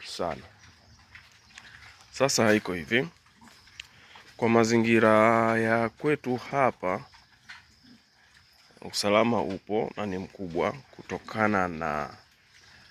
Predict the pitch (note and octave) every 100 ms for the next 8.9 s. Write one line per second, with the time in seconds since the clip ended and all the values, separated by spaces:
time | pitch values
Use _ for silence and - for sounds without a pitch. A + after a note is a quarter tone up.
0 | - - _ _ - - - D#2+ F2+ A2+
1 | A2+ G#2+ G#2 F#2+ F2+ G#2+ C#3 - _ _
2 | - D#2+ E2 D#2+ D2 D#2 E2+ D#2 - -
3 | _ _ _ _ _ - - _ - A2+
4 | A2+ G#2 G2+ G#2+ A2+ - G#2 G#2+ A#2 G#2+
5 | G2+ G2 A2+ G#2 E2+ G2+ B2+ - _ _
6 | _ _ _ - _ _ - G#2 G#2 F#2+
7 | G#2+ A2 G#2 G#2 G#2+ G#2 G#2+ G#2+ G#2 -
8 | F#2+ G#2 A2+ C#3+ C3 - G#2 E2